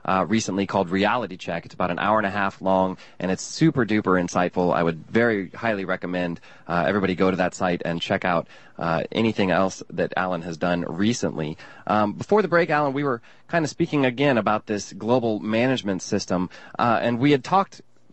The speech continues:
a little bit about, uh, what the agenda might look like, uh, in the long term. But I guess the question that I'm really dying to get to is, what is it going to look like when they have accomplished their goal? How do these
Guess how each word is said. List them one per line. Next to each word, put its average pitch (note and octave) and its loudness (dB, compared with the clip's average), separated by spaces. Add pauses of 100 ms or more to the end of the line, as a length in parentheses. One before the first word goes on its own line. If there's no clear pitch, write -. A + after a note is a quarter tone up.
a B2 0
little G3+ 4
bit C#3+ 2
about, A2+ 2 (360)
uh, F#2+ 2
what C#3 0
the B2 -4
agenda A#2 0 (100)
might A#2 0 (180)
look A2 0
like, G#2+ 0 (380)
uh, G#2 2
in A2 -2
the G2+ 0
long A#2 2
term. G2 -2
But A2+ 0
I B2+ 2
guess G3 2
the D#3+ -8
question E3 -2
that A#2+ 2
I'm A2+ 0
really D3+ 6
dying B2+ -2
to A#2+ -6
get C#3 -2
to A#2+ 0
is, G#2 0
what E3+ 2
is F#3+ -6
it G3+ -4
going D3+ -2
to C#3 -6
look C3 -2
like A#2 0
when A#2+ 0
they A2+ 2
have A#2 0
accomplished A2+ 0
their F#2+ 4
goal? D#2+ 2
How C3+ 0
do E3 0
these C3+ -6